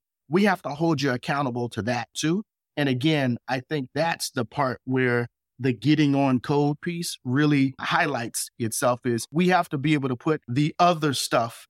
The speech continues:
grade that just as high as hit the numbers or selling the product.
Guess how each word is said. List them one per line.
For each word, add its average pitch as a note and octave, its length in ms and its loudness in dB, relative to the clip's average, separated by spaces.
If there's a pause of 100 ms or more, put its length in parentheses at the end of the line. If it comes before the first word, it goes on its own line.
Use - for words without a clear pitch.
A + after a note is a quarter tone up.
grade D#3 380 2
that D#3 200 -2
just D3+ 280 -2
as C3 120 -4
high C#3+ 300 -2
as B2 420 -2
hit D#3+ 240 -2
the C3 80 0
numbers C3+ 640 -2
or A2 80 -4
selling C#3 420 0
the A#2 80 -4
product. A2+ 500 -6